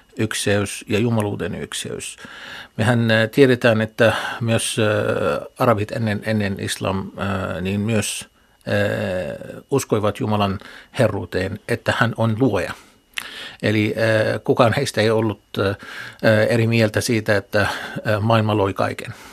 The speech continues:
Mutta sitten kun tultiin Jumalan palvomiseen, eli, eli Jumalan, jumaluuteen, ö, eli jumaluuden ykseyteen, sitten he rinnastivat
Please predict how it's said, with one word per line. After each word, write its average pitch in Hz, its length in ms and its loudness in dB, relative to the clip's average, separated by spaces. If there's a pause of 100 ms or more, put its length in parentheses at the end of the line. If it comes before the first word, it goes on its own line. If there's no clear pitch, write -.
(680)
Mutta 113 260 2
sitten 147 300 4
kun 110 200 0
tultiin 113 580 0
Jumalan 113 400 2
palvomiseen, 98 920 2
eli, 101 460 -2
eli 101 320 -2
Jumalan, 110 440 -2
jumaluuteen, 104 880 2
ö, - 1200 -4
eli 107 500 -4
jumaluuden 113 640 0
ykseyteen, 98 680 -2 (240)
sitten 131 320 0
he 113 140 2
rinnastivat 110 840 0